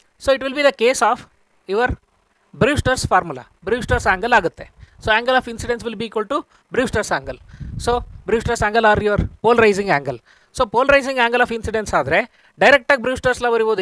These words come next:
N is equal to tan theta P. So ಇದು ಅವಾಗ theta P ಆಯ್ತು, polarizing angle ಆಯ್ತು. So ಇದು po-, polarizing angle ಆದ್ರೆ ಡೈರೆಕ್ಟ್ ಸಬ್ಸ್ಟಿಟ್ಯೂಟ್ ಮಾಡಿ, root three is equal to tan theta P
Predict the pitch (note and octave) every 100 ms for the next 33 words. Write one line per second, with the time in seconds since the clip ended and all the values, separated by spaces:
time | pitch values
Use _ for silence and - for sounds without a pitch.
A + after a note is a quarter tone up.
0 | G3 A#3 A3 A3 G#3+ A#3+ C#4+ - - -
1 | G3+ A3 A3+ A3+ A#3 A#3+ - - - -
2 | - - - _ _ _ _ _ - _
3 | - B3+ A#3+ C4 A#3+ C4 B3+ B3+ B3+ B3+
4 | G#3+ F3+ C#3+ _ - - _ G#3+ A3+ A3
5 | C4 C4 B3+ G3+ C3 - - - - -
6 | - - C4+ B3+ A3+ G#3 B3+ C4+ C4+ C4+
7 | B3 A#3+ A#3 G3 A#3 B3+ _ _ - A3
8 | G#3 - - F3+ D#3+ G#3 G3 E3+ F#3+ -
9 | F3 G3+ A#3+ - A#3+ A3 G#3+ G#3+ A#3+ A3
10 | G#3 G#3 G3 F3+